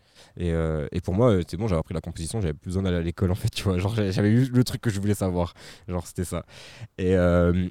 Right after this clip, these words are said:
et ça a changé un peu, euh, ma vision aussi de mes clips, comment j'ai commencé à cadrer et tout ça, et comment j'ai commencé à réfléchir aussi à, bah, du coup, à mes compos. Et, euh, ouais, donc la photo, ça m'a beaucoup inspiré. Après,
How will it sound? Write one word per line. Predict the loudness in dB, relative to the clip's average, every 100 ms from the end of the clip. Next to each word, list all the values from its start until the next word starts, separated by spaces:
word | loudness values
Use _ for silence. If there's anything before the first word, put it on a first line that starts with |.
| -2
et | -2
ça | 0
a | 0
changé | 0 0
un | 0
peu, | 2 2 4
euh, | 4
ma | 0
vision | -2 -2 -2
aussi | -2 -4
de | -2 0 0
mes | -4
clips, | -4 -4 -4
comment | -4 -4
j'ai | -2 -4
commencé | -6 -8 -8
à | -8
cadrer | -8 -6 -4 -2 -2
et | -4
tout | -8
ça, | -6 -4
et |
comment | -4 -8
j'ai | -8
commencé | -10 -8
à | -6 -4
réfléchir | -6 -8 -10 -8
aussi | -10 -8 -6
à, | -4 -6 -8 -10
bah, | -10
du | -10
coup, | -6
à |
mes | -6 -6
compos. | -8 -8 -8 _ _ _ _ -6
Et, | -2
euh, | 0 0 0 0
ouais, | -2
donc | -4 -2
la | 0
photo, | 0 -2
ça | -2
m'a | -4 -6 _ _
beaucoup | -10 -4 -2
inspiré. | -2 -4 -2 -2 -2 _ _ _ -8
Après, | -2